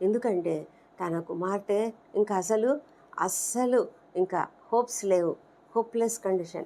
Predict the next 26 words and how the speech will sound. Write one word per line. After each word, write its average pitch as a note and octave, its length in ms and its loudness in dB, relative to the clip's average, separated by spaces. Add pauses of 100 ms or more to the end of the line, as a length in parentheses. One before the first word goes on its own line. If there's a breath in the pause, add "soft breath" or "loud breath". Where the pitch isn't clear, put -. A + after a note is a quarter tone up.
(360 loud breath)
ఆమె D#3+ 180 -4
చనిపోయింది. G3+ 600 -2
ఇంకా D3+ 260 -4 (380 loud breath)
చనిపోయిన G#3+ 460 0
తర్వాత F#3+ 380 -4
ఎవరేం F#3 480 0
చేస్తారు? F3+ 460 -8 (400 loud breath)
ప్రభు E3 200 -4
అయినా G3 180 4
ఏం G#3+ 360 4
చేయగలుగుతాడు G3 720 0
అని A3+ 300 0
అనుకోలేదు G3 520 0
అతను, - 260 -10 (460 loud breath)
అనుకోలేదు. G3 600 0 (180)
దేవుడు, G#3 300 2 (280)
"భయపడొద్దు, A3+ 800 0 (560 loud breath)
నమ్మిక F3 340 0
మాత్రం F3 440 -2
ఉంచు" E3 320 -8 (100)
అనగానే F3 520 0 (320 loud breath)
అతడు D#3+ 320 -4 (120)
విశ్వాసం F3+ 560 -4
తెచ్చుకున్నాడు. D#3+ 600 -8 (380 loud breath)
విశ్వాసం G#3+ 520 0
తెచ్చుకొని E3 600 -4